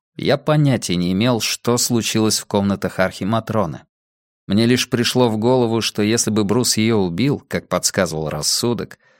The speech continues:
он бы вернулся ночью. Кроме того, он не приказывал спешить. Сразу после завтрака надел маску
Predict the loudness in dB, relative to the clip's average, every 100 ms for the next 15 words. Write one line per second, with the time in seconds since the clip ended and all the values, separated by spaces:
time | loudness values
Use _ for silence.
0 | _ _ 2 4 6 6 4 4 4 0
1 | 0 -2 -4 -10 -14 _ _ _ _ _
2 | 0 2 4 2 2 2 2 2 2 2
3 | 0 0 0 0 -2 -4 -6 -6 -6 -8
4 | -12 -18 _ -20 -20 -16 -6 0 2 2
5 | -2 0 2 2 0 -4 -8 -2 -2 0
6 | 0 2 2 2 0 0 -2